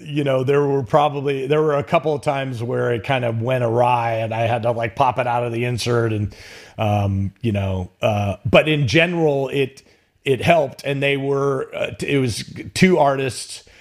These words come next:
Um, one of them was a guy that just ran everywhere on the stage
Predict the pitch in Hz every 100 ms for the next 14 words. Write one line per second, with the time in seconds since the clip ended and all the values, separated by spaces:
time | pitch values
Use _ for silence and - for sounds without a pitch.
0 | - - 131 117 120 117 143 170 147 131
1 | 127 120 123 110 107 127 123 113 101 101
2 | 110 117 127 123 120 - 165 143 117 123
3 | 120 110 110 104 104 110 107 107 101 -
4 | 110 107 104 90